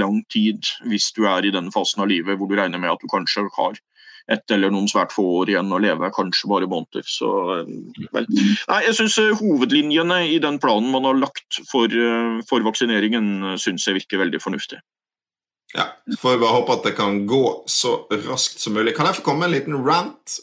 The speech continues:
Speaker 2: En
Speaker 1: Kom igjen.
Speaker 2: koronarelatert rant? Nei, fordi
Speaker 1: Vi
Speaker 2: at
Speaker 1: har åpning for det. Ja.
Speaker 2: <laughs> Fordi at jeg ble så, jeg ble så utrolig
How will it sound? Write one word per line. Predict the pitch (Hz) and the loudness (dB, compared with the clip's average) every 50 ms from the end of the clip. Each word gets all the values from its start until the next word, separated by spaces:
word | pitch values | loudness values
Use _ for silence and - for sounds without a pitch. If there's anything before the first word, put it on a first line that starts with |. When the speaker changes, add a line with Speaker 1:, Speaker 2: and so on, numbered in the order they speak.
| - - | -6 -4
Speaker 2:
En | 135 135 131 - | -4 -4 -4 -4
Speaker 1:
Kom | - 156 143 - 175 170 143 | -4 0 2 4 4 4 4
igjen. | 123 113 104 101 | 2 2 0 0
Speaker 2:
koronarelatert | 113 117 113 113 - - - 117 113 113 117 - | 0 0 0 0 -2 -4 -2 -2 -2 -2 0 0
rant? | 135 139 175 208 - - - - - - - - - - - - | 0 0 0 0 -2 -8 -16 -20 -20 -20 -20 -20 -18 -12 -4 -2
Nei, | - - | -2 0
fordi | - - - 277 | 0 2 2 4
Speaker 1:
Vi | |
Speaker 2:
at | - 214 | 4 4
Speaker 1:
har | 214 202 208 220 | 4 4 4 4
åpning | 220 196 208 196 - 190 196 180 | 2 2 0 0 -2 -4 -2 0
for | 220 208 | 2 2
det. | 214 214 - - - - 202 | 2 0 -2 -6 -6 -4 0
Ja. | 202 180 - - - - 233 - - - - - - - - - - - _ - - | 0 -2 -2 -2 -8 -12 -12 -12 -12 -16 -14 -14 -14 -14 -14 -18 -20 -20 _ -12 -8
Speaker 2:
<laughs> | |
Fordi | - - 131 - - - 254 - - 180 180 156 160 - 202 | -6 -6 -6 -6 -6 -8 -10 -8 -2 -2 -2 0 0 0 0
at | 190 190 - - - - - - - - - - | 0 -2 -2 -10 -18 -20 -20 -20 -20 -20 -6 -2
jeg | 190 196 | 0 2
ble | - 427 403 | 2 2 2
så, | - 330 330 - - - - - - - _ _ _ - | 2 2 0 -2 -4 -10 -18 -20 -20 -20 _ _ _ -2
jeg | 175 190 | 0 2
ble | 226 254 247 | 4 4 4
så | - 233 220 214 196 196 185 180 175 175 170 170 165 165 160 165 | 4 2 2 4 4 4 4 4 4 4 4 4 4 4 4 2
utrolig | 160 - - - - 214 226 247 226 214 196 147 123 110 104 104 104 107 104 | 0 -4 -8 -8 -6 -6 -6 -6 -6 -6 -4 -2 0 2 2 2 2 0 -2